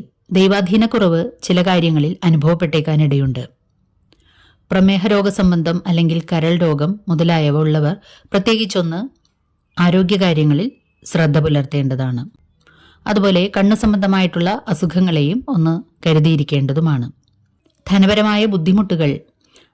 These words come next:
കിട്ടാനുള്ള പണം കിട്ടാതിരിക്കുക, അല്ലെങ്കിൽ ധനം വരവിന് കുറവ് അനുഭവപ്പെടുക തുടങ്ങിയ കാര്യങ്ങളൊക്കെ സംഭവിച്ചേക്കാനിടയുണ്ട്. വീട്, വാഹനാദികൾ വാങ്ങുവാനും മറ്റുമുള്ള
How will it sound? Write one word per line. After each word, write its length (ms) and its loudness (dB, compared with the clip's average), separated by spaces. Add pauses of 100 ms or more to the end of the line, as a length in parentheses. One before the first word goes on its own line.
(200)
കിട്ടാനുള്ള 500 2
പണം 340 0
കിട്ടാതിരിക്കുക, 760 0 (300)
അല്ലെങ്കിൽ 420 0
ധനം 320 2
വരവിന് 420 -2 (160)
കുറവ് 400 0
അനുഭവപ്പെടുക 640 0 (840)
തുടങ്ങിയ 420 2
കാര്യങ്ങളൊക്കെ 680 -2 (220)
സംഭവിച്ചേക്കാനിടയുണ്ട്. 1080 -2 (260)
വീട്, 300 2 (180)
വാഹനാദികൾ 760 0 (460)
വാങ്ങുവാനും 640 2
മറ്റുമുള്ള 540 -2